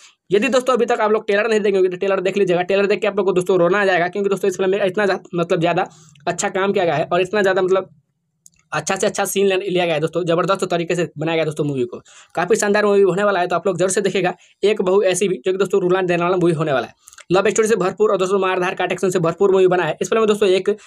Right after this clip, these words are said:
परिवार का मतलब यानी दोस्तों पारिवारिक रोल लिया गया है, जो दोस्तों आप लोग देख के काफ़ी मतलब आनंद आएंगे दोस्तों, और पूरा परिवार के साथ आप लोग देख सकते हैं। कहीं भी दोस्तों अश्लीलता का काम नहीं किया गया और पूरा पारिवारिक मूवी बना गया है।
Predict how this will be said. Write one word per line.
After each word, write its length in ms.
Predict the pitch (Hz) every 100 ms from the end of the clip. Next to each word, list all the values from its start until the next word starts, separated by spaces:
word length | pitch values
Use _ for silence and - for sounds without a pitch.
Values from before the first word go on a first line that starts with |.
| - - -
परिवार 360 | 196 202 196 208
का 180 | 214 196
मतलब 200 | 180 190
यानी 180 | 196 202 214
दोस्तों 260 | 175 185
पारिवारिक 460 | 175 185 180 175 202
रोल 380 | 190 - 170 185
लिया 100 | 185
गया 120 | 180
है, 60 | 160
जो 120 | 170
दोस्तों 360 | 170 175 175 -
आप 120 | 160 185
लोग 180 | 202 _ _ _ 156
देख 240 | 185 196
के 80 | 214
काफ़ी 240 | 214 190 190
मतलब 200 | 175 190
आनंद 260 | 175 190 180
आएंगे 180 | 180 175
दोस्तों, 240 | 175 190
और 160 | 180 175
पूरा 160 | 180 175
परिवार 320 | 175 170 175
के 60 |
साथ 180 | - 180
आप 80 | 175
लोग 140 | 180
देख 140 | 160 185
सकते 220 | 185 -
हैं। 140 | 160
कहीं 140 | 165 196
भी 60 |
दोस्तों 200 | 208 196
अश्लीलता 300 | 190 196 185
का 80 | 175
काम 200 | 175 165
नहीं 160 | 156 208
किया 120 | 190
गया 120 | 160
और 180 | 190 -
पूरा 160 | 196 208
पारिवारिक 520 | 196 185 180 180 196 180
मूवी 160 | 175
बना 220 | 165 160
गया 120 | 143
है। 100 | 117